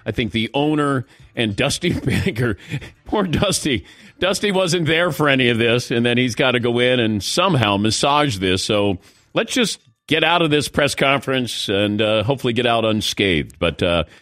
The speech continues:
we'll, uh, cover that. We'll talk about that coming up here in a little bit. Say good morning to our radio partners, three hundred and sixty-two strong, and, uh, also our T V partners for the time being, B R Live and Audience Channel two thirty-nine, DirecTV.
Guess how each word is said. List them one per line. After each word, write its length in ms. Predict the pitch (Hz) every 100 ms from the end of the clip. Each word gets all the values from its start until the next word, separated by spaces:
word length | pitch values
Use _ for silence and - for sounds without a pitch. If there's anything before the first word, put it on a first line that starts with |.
| - -
we'll, 320 | - 95 110 98
uh, 80 | 98
cover 320 | 175 180 165
that. 260 | 156 175
We'll 140 | 135 127
talk 220 | 151 135
about 200 | 131 113
that 220 | 120 101
coming 240 | 123 107 98
up 160 | 95
here 260 | 110 92 90 - _ -
in 160 | 98
a 20 | 95
little 240 | 87 85
bit. 320 | 71 69 - _ _ _
Say 200 | - 180
good 120 | 175
morning 260 | 160 180 190
to 100 | 160
our 80 | 147
radio 380 | 147 180 180 160
partners, 500 | - 190 214 226 202
three 180 | 170
hundred 180 | 156 143
and 100 | 117
sixty-two 640 | - 165 - 143 - 175 143
strong, 720 | - - 170 180 214 226 208 - -
and, 540 | 95 98 98 - 101
uh, 160 | 104 110
also 240 | 135 131
our 100 | 143
T 200 | 123 175
V 160 | 160 180
partners 540 | 143 104 67 64 -
for 160 | - 78
the 60 |
time 320 | 78 107 98 92
being, 420 | 123 143 139 131 _ _ _ 101
B 140 | 120
R 180 | 135 127
Live 560 | 123 160 180 196 170 -
and 180 | 95 95
Audience 360 | 123 117 104 -
Channel 240 | 104 101
two 180 | - 101
thirty-nine, 760 | - 90 87 110 95 71 82
DirecTV. 840 | 76 82 85 - - 90 104 151 73